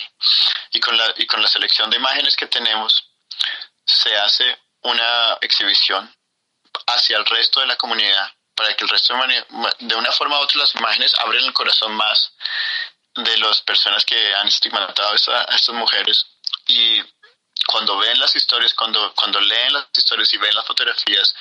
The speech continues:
hay, hay un empalme, hay, hay una, una, una, como una, un acerco a lo que les, a, a lo que les pasó a estas chicas. Entonces, como empatizar, ¿no? Crear,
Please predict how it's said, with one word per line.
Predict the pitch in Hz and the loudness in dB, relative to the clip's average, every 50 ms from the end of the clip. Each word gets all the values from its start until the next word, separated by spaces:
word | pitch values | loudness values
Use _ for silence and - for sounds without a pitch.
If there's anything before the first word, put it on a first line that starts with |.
| - - - - - - - - - - _ - | -10 -10 -8 -8 -8 -8 -10 -16 -20 -20 _ -2
hay, | 113 113 117 120 127 127 123 123 117 113 | 0 2 2 2 4 4 2 2 0 0
hay | - 113 117 117 | 0 0 0 0
un | 120 120 117 117 117 113 98 98 - - - - | 0 -2 -2 -4 -8 -8 -10 -10 -10 -10 -6 -4
empalme, | 127 123 123 120 - 123 123 123 110 107 | -4 -4 -4 -4 -2 0 0 0 0 -2
hay, | 104 110 107 104 107 110 110 | 0 0 0 0 0 0 0
hay | 110 113 113 | 0 0 -2
una, | 113 117 120 120 120 117 | -2 -2 0 0 0 -2
una, | 113 113 117 117 117 113 - - _ - | -2 -2 -2 -2 -2 -2 -4 -8 _ -8
una, | 123 117 117 | -4 -4 -4
como | - - 123 117 | -4 -4 -4 -2
una, | 117 120 120 123 120 120 120 - - - | 0 0 0 0 0 0 0 -2 -2 -2
un | 131 120 117 | -4 -2 0
acerco | 113 - - 131 127 123 - - 127 123 - _ - - - - - - - _ - - | 0 0 0 0 0 -2 -2 -2 -4 -4 -6 _ -16 -12 -10 -10 -10 -10 -12 _ -6 -2
a | 117 117 110 110 110 | -2 0 0 0 -2
lo | 110 110 | -4 -4
que | - 110 | -4 -2
les, | 104 104 - - | 0 0 2 0
a, | 110 104 98 - - - - - - | 0 -2 -2 -4 -4 -2 -2 -2 -2
a | - | 0
lo | 107 104 - | -2 -2 -2
que | - | 0
les | 107 98 - | 0 0 0
pasó | - 107 107 - 113 | 2 0 2 2 2
a | |
estas | - - 110 107 | 2 0 2 0
chicas. | - 139 127 - - - - | 0 0 0 0 0 -2 -2
Entonces, | 110 107 - - 104 - | -2 -2 -2 -2 -2 -2
como | - 131 123 120 113 107 98 - - - - - _ _ - - - - | -2 -2 0 0 0 0 -2 -4 -8 -12 -12 -12 _ _ -8 -8 -4 -2
empatizar, | 123 117 - - 104 - - 113 107 - 123 110 104 98 | -2 -2 0 -2 -2 0 0 0 2 2 2 0 -2 0
¿no? | 98 110 135 - - _ _ _ _ _ _ - - - - - _ | 0 -2 -2 -2 -8 _ _ _ _ _ _ -10 -10 -10 -10 -6 _
Crear, | - 117 113 110 107 107 | -2 0 2 2 2 2